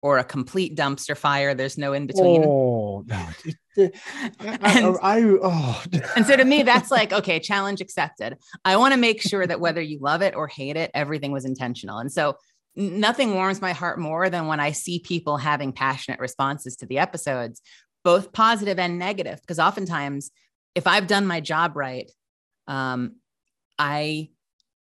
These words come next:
Speaker 1: know that whatever they're reacting to was a choice on my part, not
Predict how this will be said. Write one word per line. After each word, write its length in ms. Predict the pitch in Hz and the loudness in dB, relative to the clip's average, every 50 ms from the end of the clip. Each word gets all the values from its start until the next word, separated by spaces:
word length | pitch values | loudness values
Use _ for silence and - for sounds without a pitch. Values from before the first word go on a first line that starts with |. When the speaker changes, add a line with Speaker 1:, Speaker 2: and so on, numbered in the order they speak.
| _ _ | _ _
Speaker 1:
know 640 | 156 156 160 160 160 151 151 156 151 151 147 147 | -4 -2 -2 0 0 2 2 0 0 -2 -4 -6
that 380 | 143 139 147 143 135 - - 113 | -8 -6 -4 -4 -4 -4 -6 -8
whatever 400 | - 147 147 165 170 170 196 196 | -8 -2 0 0 0 0 0 -2
they're 180 | 190 196 185 | -2 -2 -2
reacting 560 | 175 170 160 143 135 139 147 - - 190 185 185 | -2 -4 -4 -4 -4 -4 -6 -6 -6 -6 -6 -4
to 180 | - - 202 180 | -4 -4 -4 -2
was 220 | 156 151 143 123 | -2 -2 -2 -2
a 40 | 131 | -4
choice 760 | - - - - 151 127 113 - - - - - - - - _ _ _ _ _ _ _ _ - | -8 -12 -10 -6 -6 -4 -4 -6 -8 -12 -14 -16 -16 -16 -20 _ _ _ _ _ _ _ _ -4
on 200 | - 135 131 131 | -2 0 0 0
my 220 | 131 135 143 143 | 0 2 0 0
part, 300 | 143 - - 117 82 - - | -2 -4 -8 -10 -10 -10 -10
not 460 | - 117 120 127 131 127 - - - | -8 -6 -4 -2 -2 -4 -6 -8 -12